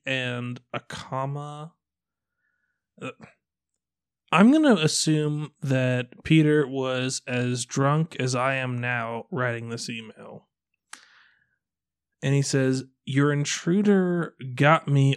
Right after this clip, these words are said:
all butthurt. Maybe it's a U S A model thing,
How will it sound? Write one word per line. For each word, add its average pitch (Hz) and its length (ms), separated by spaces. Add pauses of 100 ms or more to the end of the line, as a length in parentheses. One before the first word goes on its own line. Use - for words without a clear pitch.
all 139 400
butthurt. 117 680 (1000)
Maybe 247 440
it's 240 160
a 160 80
U 190 300
S 196 180
A 180 140
model 143 520
thing, 110 500